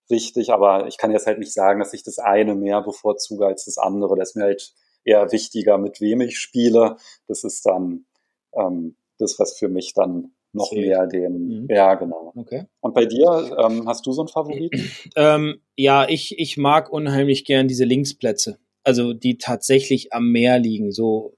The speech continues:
Speaker 2: ja, diese typischen Schottland-Plätze, so wie St Andrews oder, ähm, in, in, in, in, hier in Südengland, wo jetzt dieses Jahr die British Open stattfinden, Royal Saint George's.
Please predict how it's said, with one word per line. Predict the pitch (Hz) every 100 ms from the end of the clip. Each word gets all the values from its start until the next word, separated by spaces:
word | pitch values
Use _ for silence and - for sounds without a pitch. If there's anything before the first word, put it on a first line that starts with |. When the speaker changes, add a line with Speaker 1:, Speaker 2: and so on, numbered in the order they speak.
| _
Speaker 2:
ja, | - 117 107
diese | 107 110
typischen | - 160 139 135 127 117 113
Schottland-Plätze, | - - 135 120 113 - 123 120 120
so | 110 113
wie |
St | 110 - 113 107
Andrews | 123 123 120 117 -
oder, | 113 113 110 107 107
ähm, | 110 107 107 107 107
in, | 107 107
in, | - -
in, | - 107 -
in, | 104 104 - _ -
hier | 107 98 -
in | 98 92
Südengland, | - - 135 131 - 127 135 131 113
wo | 117
jetzt | 120 117
dieses | - 120 117 -
Jahr | 113
die | 113
British | 107 120 117
Open | 107 131 127
stattfinden, | - 113 - 117 110
Royal | 107 113 113
Saint | - 110
George's. | 113 113 110 113